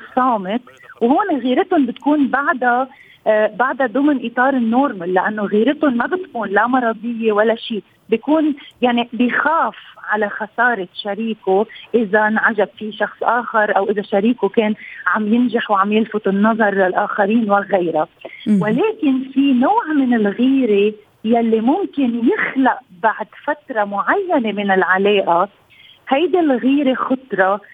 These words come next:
Speaker 1: لأنه ممكن تكون ناتجة عن سببين.
Speaker 2: مم.
Speaker 1: يا إما الشريك اللي عم بغار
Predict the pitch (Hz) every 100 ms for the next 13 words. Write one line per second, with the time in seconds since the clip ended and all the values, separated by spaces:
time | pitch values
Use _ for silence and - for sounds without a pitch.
0 | _ 208 214 233 233 226 262 359 - 285
1 | 247 254 269 269 254 277 208 240 226 220
2 | 247 220 214 180 - _ _ _ - 196
3 | 160 262 269 370 339 220 - _ _ _
4 | _ _ _ - 262 247 339 330 262 233
5 | 233 233 233 170